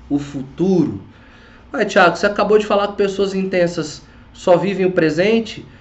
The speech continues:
né? Tem que analisar sempre o momento que estão. Quando eu coloco que, quando o autor coloca que pessoas intensas observam sabiamente o futuro,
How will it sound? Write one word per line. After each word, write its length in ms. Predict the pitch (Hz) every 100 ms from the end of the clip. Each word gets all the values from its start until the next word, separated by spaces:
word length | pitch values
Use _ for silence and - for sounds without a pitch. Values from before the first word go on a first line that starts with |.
| -
né? 160 | 131 180
Tem 160 | 180 170
que 80 |
analisar 500 | 170 165 156 147 160
sempre 480 | 165 - 175 185 165
o 140 | 160 151
momento 380 | 151 175 180
que 120 | - 139
estão. 520 | - - 175 202 - - - - - -
Quando 340 | 208 247 240
eu 100 | 220
coloco 520 | - 190 165 160 -
que, 240 | 143 - 139
quando 200 | 160 170
o 40 |
autor 340 | 165 - 208 202
coloca 580 | 202 165 135 - 110 101 - - -
que 100 | 165
pessoas 340 | 170 170 190 190
intensas 680 | 190 170 139 123 110 - - - - -
observam 600 | - 147 151 165 165 151 143
sabiamente 840 | - 170 170 156 143 151 151 139
o 20 |
futuro, 640 | - 120 - 170 151 104